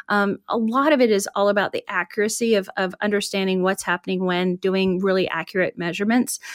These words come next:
Um, the sensors that do exist, even in the machine, are, are sensitive to temperature and ambient to be able to know what's, what's happening.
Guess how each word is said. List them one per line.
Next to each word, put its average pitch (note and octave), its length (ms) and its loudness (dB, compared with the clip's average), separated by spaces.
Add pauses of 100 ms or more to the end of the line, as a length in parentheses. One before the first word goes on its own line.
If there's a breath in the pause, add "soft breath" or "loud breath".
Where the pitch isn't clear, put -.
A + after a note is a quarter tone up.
(200 loud breath)
Um, G3 180 0
the G3 60 0
sensors B3 720 2
that - 340 -2 (120)
do A3 460 6
exist, G3 640 -4 (140)
even G3+ 260 0
in F#3+ 80 2
the F#3 80 0
machine, A#3+ 540 4 (340 loud breath)
are, G3 240 -2 (160)
are G3+ 140 0
sensitive G#3 560 0
to G3+ 220 -2
temperature F#3 500 -4
and F3 80 -2
ambient F3+ 480 0
to F#3+ 80 -12
be F#3 100 0
able F3 160 0
to F3+ 100 -2
know F3 280 2
what's, - 460 -4
what's F#3+ 240 -4
happening. F#3+ 440 -4